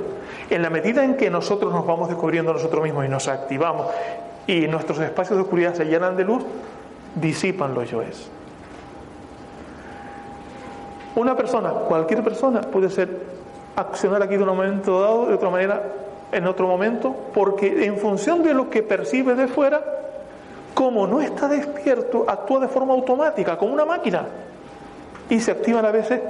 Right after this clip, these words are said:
experiencias anteriores, recuerdos, memorias,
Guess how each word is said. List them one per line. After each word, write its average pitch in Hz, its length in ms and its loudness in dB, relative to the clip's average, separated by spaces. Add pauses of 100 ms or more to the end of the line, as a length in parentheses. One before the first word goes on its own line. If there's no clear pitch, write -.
experiencias 180 540 2
anteriores, 190 540 4
recuerdos, 185 580 0
memorias, 156 640 0